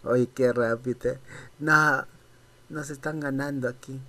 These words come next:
Hasta el gato se ríe de nosotros con sus uñas afiladas. Ya bueno, más que nada es una prueba para que ustedes vean cómo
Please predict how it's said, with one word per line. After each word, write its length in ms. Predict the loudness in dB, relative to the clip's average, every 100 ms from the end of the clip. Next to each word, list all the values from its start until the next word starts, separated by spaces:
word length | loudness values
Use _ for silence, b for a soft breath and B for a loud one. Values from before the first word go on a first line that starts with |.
| -12
Hasta 240 | -8 -4
el 80 | -2
gato 280 | -4 -6 -8
se 140 | -6
ríe 180 | 0 2
de 140 | 2
nosotros 520 | 0 -2 -2 -2 -8
con 200 | -6 -8
sus 420 | -8 -8 -6 -6 -6
uñas 340 | -4 -2 -2
afiladas. 640 | -6 -4 -2 -2 -2 -10 -18 -20 -20 -20 -20 -20 -20 -20 b b b b b b b
Ya 140 | 2 6
bueno, 280 | 6 4
más 180 | 0 -2
que 120 | -2
nada 260 | -2 4 4
es 160 | 4 0
una 200 | 0 -2
prueba 340 | -2 2 2
para 220 | 2 -4
que 100 | -4
ustedes 300 | -8 -4 -2
vean 180 | 0 -2
cómo 340 | -2 -2 0